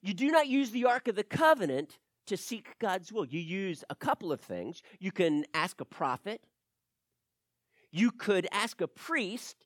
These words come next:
and he does with regard to the ephod we'll look at in a moment. You could have a dream.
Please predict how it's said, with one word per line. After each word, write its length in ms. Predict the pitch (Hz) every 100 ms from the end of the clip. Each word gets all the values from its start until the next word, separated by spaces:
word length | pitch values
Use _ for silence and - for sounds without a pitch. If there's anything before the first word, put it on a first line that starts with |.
| -
and 100 | 180
he 120 | 185 156
does 500 | 277 254 135 160 165
with 160 | 175 160
regard 320 | 151 160 143
to 60 |
the 240 | 139 165 262
ephod 220 | 269 139
we'll 120 | 135
look 160 | 131 131
at 160 | 127
in 80 | 127
a 40 | 113
moment. 440 | 107 85 110 - _ _ _ _ _ _ _ - -
You 140 | 214
could 140 | 262
have 160 | 220 156
a 60 | 147
dream. 760 | 123 147 147 147 185 277 339